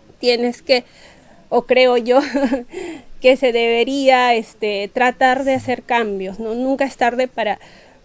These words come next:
para cambiar o para sentirte mejor, ¿no? Yo lo siento porque de repente veo de, vengo de una familia, o vengo de las mujeres, en la parte materna sobre todo,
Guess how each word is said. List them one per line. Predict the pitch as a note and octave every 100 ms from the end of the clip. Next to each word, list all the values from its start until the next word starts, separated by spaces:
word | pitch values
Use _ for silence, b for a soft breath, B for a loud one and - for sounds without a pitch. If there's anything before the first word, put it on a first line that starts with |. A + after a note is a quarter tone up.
| _
para | A3 F#3+
cambiar | E3+ G#3+ B3+ B3 B3 A#3+
o | A3+
para | G#3+ A3
sentirte | - G#3 G#3+ A3+ B3+ A#3+ A#3+
mejor, | G#3 F#3+ - E3+ F#3+
¿no? | G3+ A3 B3 b b b b b b b _ _ _
Yo | A3+ C4+
lo | D#4
siento | E4 D4+ D#4
porque | C#4+ A#3
de | A3
repente | A3 G#3+ C4 C4+ C4
veo | C4 C4
de, | B3
vengo | B3 C4 C#4+ C#4+
de | C#4
una | C#4+ C#4
familia, | B3 A#3+ C4 B3 A3+ A3+
o |
vengo | A3+ A#3 B3
de | A#3+
las | A3 G3+
mujeres, | G#3 G3 A#3+ B3 C4
en | B3
la | F#3+
parte | F#3 G#3 - A#3+
materna | A3+ G3+ - G#3+ A#3+
sobre | A#3+ G3 G3
todo, | - A3+ A3 G#3 G3